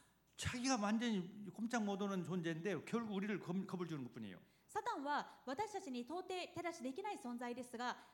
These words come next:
Speaker 2: 私たちがそのことをわからないようにして脅かします。
Speaker 1: 우리는 늘 한평생 거-, 두렵고 겁을 먹고, 어, 불안하게 살도록 마귀는 자꾸 컨트롤 시킵니다.
Speaker 2: 私たちが一生涯恐怖につながれて、恐怖の奴隷として生きるように、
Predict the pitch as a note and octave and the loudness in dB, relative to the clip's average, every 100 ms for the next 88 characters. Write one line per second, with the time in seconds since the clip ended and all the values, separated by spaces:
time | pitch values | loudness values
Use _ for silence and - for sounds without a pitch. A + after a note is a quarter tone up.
0 | - F4+ A4+ G4+ D4 C4+ D4+ D#4+ E4 C#4 | -2 0 0 -4 -6 -4 -4 -4 -2 0
1 | A3 B3 G4 A#4 B4 A4 D#4+ D4 C#4+ G4 | 0 0 0 0 0 -2 -2 -2 -2 -2
2 | F#4+ - A3 A3+ G#3+ G#3 G3+ G3 G#3+ A3+ | -2 -2 2 2 2 -4 0 2 2 2
3 | E3+ F3 G3 G3+ G3 A3+ G#3 G#3 F#3+ - | 0 -2 -2 0 4 4 4 0 -4 -4
4 | - A2+ A2+ - _ - F#3 F#3+ F#3+ F3+ | -10 -12 -14 -16 _ -2 0 2 0 -2
5 | - E3+ F3 F#3+ E3 E3 E3+ F#3+ E3+ - | 0 2 4 4 4 0 0 -2 -2 -4
6 | - - - F3+ F#3+ G3+ - - - G#3+ | -14 -20 -12 -10 -8 -10 -16 -20 -2 4
7 | A3+ G3+ F#3+ G3+ A3+ F3 F#3+ G#3 A3+ - | 6 6 2 2 0 2 2 4 2 0
8 | - - A3+ A3 G3 - B2 F#2+ F2+ D#4+ | -6 -2 -2 0 -2 -6 -12 -14 -4 0
9 | G4+ G4+ E4+ D#4 D4 C#4+ C#4+ G#4+ A4 F4 | 0 0 -6 -4 -2 -2 -2 -2 0 2
10 | C4+ G#3+ - - F4+ F4+ C#4+ B3+ - D4 | 0 0 -6 -4 -2 0 -2 -2 0 0
11 | E4 E4 D4+ A3+ - - - F4+ E4 C#4+ | 2 0 2 0 -2 -10 -6 -2 -2 -2
12 | C4 B3+ E4+ G4+ G#4 G#4 G4+ F#4+ G#4 G4 | -2 0 -2 -2 -4 -2 -2 -2 -2 0
13 | D#4 C#4 C#4+ | 0 -2 -4